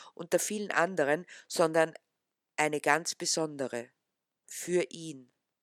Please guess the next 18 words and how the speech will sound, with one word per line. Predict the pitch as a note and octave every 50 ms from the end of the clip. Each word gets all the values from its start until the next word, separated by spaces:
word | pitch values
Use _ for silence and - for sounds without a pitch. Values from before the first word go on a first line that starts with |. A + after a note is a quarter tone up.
| _ _ _ _ _ _ _ _ _
Und | - D3 - _ -
mehr | C3+ C3 C3 B2+ B2+ C#3 D3 E3 _ _ _ _ _ _ _ _ _ -
hatte | D#3 D#3 - -
sie | D#3 - - E3 D#3
auch | D#3 D#3
nie | D#3+ D#3
gewollt. | - E3 D#3+ D3+ D3+ C#3+ B2+ A#2+ A2+ - - - _ _ _ _ _ _ _ _ - - - - - -
Sie | - - F#3 F3
dachte | - F3+ F#3 G3 - - B3+ A#3+
an | G#3+
die | G#3 G3+ -
Zeit, | - - - D3 D3 D#3 E3+ G3+ - - _ - - - - _ -
da | - D#3+
er | D#3+ D3+
sie | - D#3+ -
trug | _ - - - D#3+ E3+ F#3+ G3+ - -
und | - - D#3+ D#3 -
bewahrte | D#3 C#3+ C#3 C3 B2 B2+ C3+ - - - - F3 E3+ F3+ F#3+